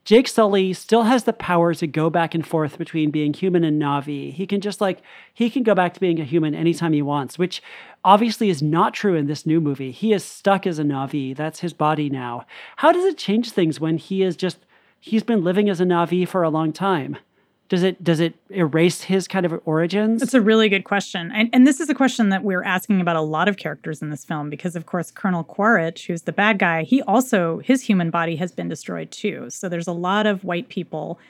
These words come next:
Speaker 2: <laughs> in this case, um, going around in blue bodies. And what I would say is that it changes the story in terms of Jake from being a white guilt and white savior story to being a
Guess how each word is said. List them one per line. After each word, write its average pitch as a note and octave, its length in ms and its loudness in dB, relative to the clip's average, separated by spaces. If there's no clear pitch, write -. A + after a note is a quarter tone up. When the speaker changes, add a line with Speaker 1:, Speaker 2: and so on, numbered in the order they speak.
Speaker 2:
<laughs> - 180 -20
in G#3+ 280 2
this F#3+ 160 -2
case, F3+ 360 0
um, G3 280 2
going A3+ 260 8
around G3 280 4
in F3 100 -2
blue F3 160 -2
bodies. F3+ 560 0
And D4 240 4
what F4+ 140 6
I A4+ 180 4
would B4+ 120 0
say D#4+ 240 0
is C4 160 0
that G#3+ 360 0
it - 220 2
changes G4 640 2
the F4+ 120 0
story F3 520 -2
in G#3 120 2
terms E4+ 240 2
of - 160 -2
Jake D#3+ 480 -6
from A3+ 480 6
being B3+ 520 4
a G3+ 80 0
white G3 560 -2
guilt A3 420 0
and F3 220 0
white F3+ 260 -2
savior G3 480 0
story C#4 520 0
to - 180 2
being A3+ 560 4
a F#3+ 140 0